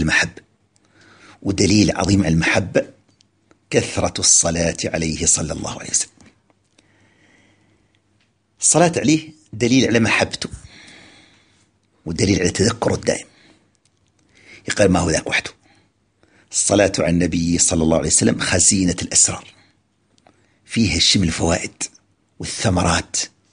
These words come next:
والبركات والفتوحات لا يحصى. رواية عظيمة برغم بساطتها. يقال: "حقيقة الإنسان اللي يحرم نفسه منها يحرم نفسه من الخير الكثير".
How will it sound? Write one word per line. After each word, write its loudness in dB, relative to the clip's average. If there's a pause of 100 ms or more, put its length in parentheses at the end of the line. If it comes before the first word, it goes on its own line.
(140)
والبركات -2 (440)
والفتوحات 2
لا 0
يحصى. -2 (1120)
رواية 4
عظيمة 2
برغم 2
بساطتها. 0 (840)
يقال: -2
"حقيقة -2 (880)
الإنسان 2
اللي 2
يحرم 2
نفسه 0
منها -12 (920)
يحرم 0
نفسه 2
من -4
الخير -4
الكثير". -12